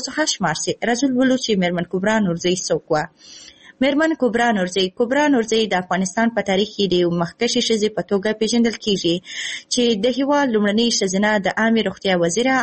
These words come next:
او د لومړنۍ ښځینې وزیرې په توګه یې کار کړی دی. درنو او ګلالي زده کوونکو، لولو چې مېرمن کبرا نورزۍ د افغانستان په تاریخ کې یو له مخکښو پرمختللو اتلو افغانو مېرمنو په توګه سره پېژندل کېږي، کوم چې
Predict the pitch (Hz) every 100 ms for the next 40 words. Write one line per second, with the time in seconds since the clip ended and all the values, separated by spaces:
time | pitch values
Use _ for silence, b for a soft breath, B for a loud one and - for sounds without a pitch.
0 | - 185 185 180 175 185 220 262 - 190
1 | 196 202 175 196 277 285 262 262 254 247
2 | 240 247 247 190 175 - 156 170 180 B
3 | B B B B - 269 320 320 254 247
4 | 254 233 214 254 254 254 240 214 233 233
5 | 233 220 214 185 180 175 175 180 233 254
6 | 226 220 220 202 175 - 175 180 - 196
7 | 190 185 214 233 214 196 180 175 180 -
8 | 202 226 226 208 185 175 - 220 214 -
9 | 175 - 220 220 185 180 208 208 202 175
10 | 185 202 196 175 214 214 202 269 - 175
11 | 175 170 175 240 254 254 240 226 214